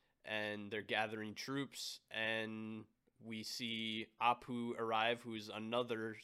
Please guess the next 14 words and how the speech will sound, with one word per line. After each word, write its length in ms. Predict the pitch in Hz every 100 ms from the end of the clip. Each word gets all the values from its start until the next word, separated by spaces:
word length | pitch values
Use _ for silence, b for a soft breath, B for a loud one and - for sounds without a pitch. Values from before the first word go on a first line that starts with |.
| -
supernova. 520 | 110 110 107 110 117
So 120 | -
now 200 | 113 113
we 140 | 113 117
have, 280 | 117 113 107 B B -
let's 220 | 120 -
make 200 | 123 117
our 120 | 117 113
count, 380 | - 113 120 - b b _
um, 240 | 107 107 90 110
Luffy, 560 | 131 127 143 143 143 - _ _ -
Zoro, 640 | 113 120 120 120 117 117 117 - _ _ _
Killer, 600 | - 131 131 139 139 135 131 _ _ _
Kid, 540 | - 127 120 120 117